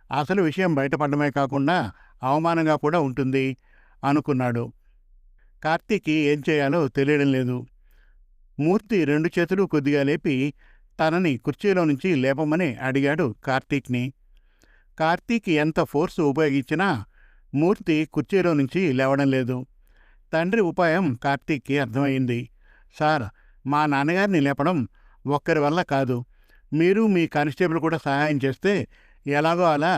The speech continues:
నించోపెట్టగలం," అన్నాడు ఆ పోలీస్ ఆఫీసర్తో. "బాగానే ఉంది వరుస," అంటూ ఒక చెయ్యి పట్టుకుని లేపడానికి ప్రయత్నం చేశాడు.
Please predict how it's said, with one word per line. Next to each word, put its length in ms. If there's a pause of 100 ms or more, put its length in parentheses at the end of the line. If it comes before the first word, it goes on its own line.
(160)
నించోపెట్టగలం," 800 (260)
అన్నాడు 420 (480)
ఆ 120
పోలీస్ 420
ఆఫీసర్తో. 500 (840)
"బాగానే 420
ఉంది 220
వరుస," 320
అంటూ 340
ఒక 140
చెయ్యి 260
పట్టుకుని 380
లేపడానికి 520
ప్రయత్నం 420
చేశాడు. 440